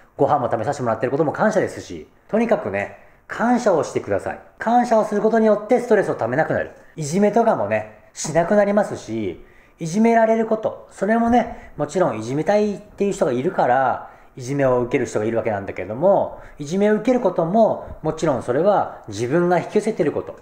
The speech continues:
なので、話しかけてもらえるだけ感謝です。いじめられてるから嫌だって思う人もいるかもしれない、しれないですけど、もちろん。ここはね、ちょっとまあ、人それぞれの考えですけども、誰にも話しかけられないって寂しいですよ、実際。だけど、話しかけてくれる、いじめてくる人がいて、もしかしたらすごい仲良しになるかもしれない。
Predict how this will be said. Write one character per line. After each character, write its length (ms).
な 140
の 140
で、 360
話 300
し 40
か 80
け 100
て 100
も 100
ら 80
え 60
る 40
だ 100
け 100
感 240
謝 80
で 100
す。 260
い 60
じ 120
め 100
ら 80
れ 60
て 60
る 80
か 100
ら 80
嫌 120
だ 80
っ 100
て 60
思 120
う 40
人 80
も 60
い 40
る 60
か 80
も 80
し 80
れ 60
な 180
い、 40
し 100
れ 80
な 60
い 40
で 60
す 60
け 80
ど、 80
も 80
ち 100
ろ 80
ん。 340
こ 120
こ 120
は 80
ね、 180
ち 40
ょ 40
っ 40
と 80
ま 440
あ、 0
人 120
そ 80
れ 60
ぞ 100
れ 80
の 20
考 240
え 60
で 100
す 60
け 80
ど 100
も、 460
誰 240
に 80
も 80
話 220
し 20
か 80
け 100
ら 80
れ 60
な 80
い 40
っ 20
て 60
寂 200
し 80
い 20
で 80
す 120
よ、 300
実 100
際。 300
だ 120
け 120
ど、 480
話 240
し 40
か 80
け 80
て 80
く 120
れ 80
る、 120
い 60
じ 100
め 80
て 80
く 120
る 60
人 140
が 80
い 80
て、 720
も 80
し 80
か 120
し 80
た 80
ら 80
す 140
ご 100
い 40
仲 200
良 60
し 80
に 80
な 100
る 80
か 80
も 100
し 80
れ 100
な 80
い。 100